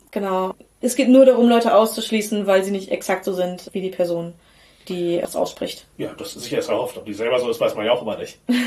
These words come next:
Speaker 1: Ja.
Speaker 2: Ja. Aber ja, wir haben ein bisschen über B D S M <laughs> geredet, wie da mit, äh, mit Service umgegangen wird und wie der Bruch von Dynamiken halt teilweise negativ wahrgenommen wird.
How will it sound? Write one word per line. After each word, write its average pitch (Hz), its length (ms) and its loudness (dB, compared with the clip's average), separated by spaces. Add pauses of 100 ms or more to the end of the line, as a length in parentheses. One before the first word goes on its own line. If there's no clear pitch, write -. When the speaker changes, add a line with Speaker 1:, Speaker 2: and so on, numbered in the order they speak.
(420)
Speaker 1:
Ja. - 100 -6 (180)
Speaker 2:
Ja. - 140 -14 (840)
Aber 165 360 4
ja, 156 260 2
wir 139 120 -4
haben 262 120 -2
ein 175 240 -10
bisschen 185 220 0
über 147 80 6
B 147 100 2
D 139 60 0
S 131 80 -4
M 208 260 -2 (360)
<laughs> - 360 -20
geredet, 147 560 4
wie 123 200 -12
da 120 300 2
mit, 113 380 -4
äh, 113 220 -2
mit 113 120 -6
Service 214 300 6
umgegangen 151 420 -2
wird 135 160 -2
und - 240 -14 (240)
wie 135 200 -8
der 135 140 2
Bruch 123 380 -2
von 135 200 -2
Dynamiken 131 760 -2
halt 123 320 2
teilweise 139 360 4
negativ 127 260 -6
wahrgenommen 110 360 -2
wird. 110 140 0